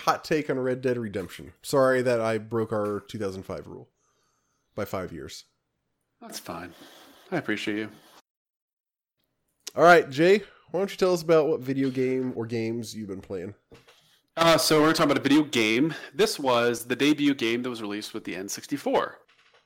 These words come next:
Speaker 2: You know what that is? I actually didn't know this was. I knew it was one of the originals, but
Speaker 1: Wait, it was one of
Speaker 2: Uh,
Speaker 1: the, like, launch games?
Speaker 2: Yes.
Speaker 1: Okay, that narrows it down to two games.
Speaker 2: Okay, what do you got?
Speaker 1: It was,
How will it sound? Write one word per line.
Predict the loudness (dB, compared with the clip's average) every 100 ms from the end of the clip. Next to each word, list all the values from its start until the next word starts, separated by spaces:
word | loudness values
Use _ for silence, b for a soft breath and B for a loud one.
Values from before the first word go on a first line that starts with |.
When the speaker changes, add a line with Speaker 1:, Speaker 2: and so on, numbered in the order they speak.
| -10
Speaker 2:
You | -4
know |
what | 0
that | 2 0
is? | 2
I | 0
actually | 4 4
didn't | 6
know | 6 6
this | 4
was. | 0 2
I | 4
knew | 6
it |
was | 6
one | 4
of | 2
the | 2
originals, | 0 0 0 -4 -6 -8 -12
but | -14 -14 _ _ _ _ _ 2
Speaker 1:
Wait, | 6 8
it | 6
was | 6
one | 6 6
of | 6
Speaker 2:
Uh, |
Speaker 1:
the, | 4 4 2
like, | 0 0
launch | 2 2 0 0
games? | 0 0 -6 -14 _ _ _ _ _
Speaker 2:
Yes. | -10 -8 -8 -6 0
Speaker 1:
Okay, | 4
that | 6 8
narrows | 10 8
it | 6
down | 6 4
to | 2
two | -4 0
games. | 4 4 2 -4 -10 -16 _ _ _ _ _
Speaker 2:
Okay, | -4 -2 -2
what | -2
do | 0
you |
got? | 2 0 -2 -16 _ _ _ _ _ _ _ _ _ _ -4
Speaker 1:
It | -2
was, | 2 4 4 2 -4